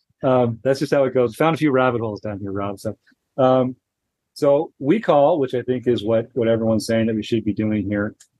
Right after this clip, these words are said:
Uh, nine seven of spades. The flop comes ten of clubs, three of clubs, five of spades. Not a great flop for us, but also not a great flop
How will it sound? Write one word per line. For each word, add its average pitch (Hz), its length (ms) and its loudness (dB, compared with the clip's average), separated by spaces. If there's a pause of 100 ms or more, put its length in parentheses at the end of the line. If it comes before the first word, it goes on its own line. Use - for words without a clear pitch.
(160)
Uh, 113 240 4
nine 131 320 4
seven 131 400 2
of 123 160 -2
spades. 110 680 -2 (260)
The 113 60 -4
flop 135 320 0
comes 127 340 0
ten 190 220 2
of 214 60 2
clubs, 143 320 0
three 160 220 0
of 156 60 0
clubs, 127 380 0
five 117 220 -2
of 104 60 -8
spades. 82 420 -10 (600)
Not 233 340 4
a 202 40 2
great 135 680 0 (240)
flop 156 440 0
for 151 220 2
us, 139 320 0 (140)
but 170 120 4
also 220 340 2
not 170 220 2
a 135 60 2
great 120 400 -2
flop 110 460 -4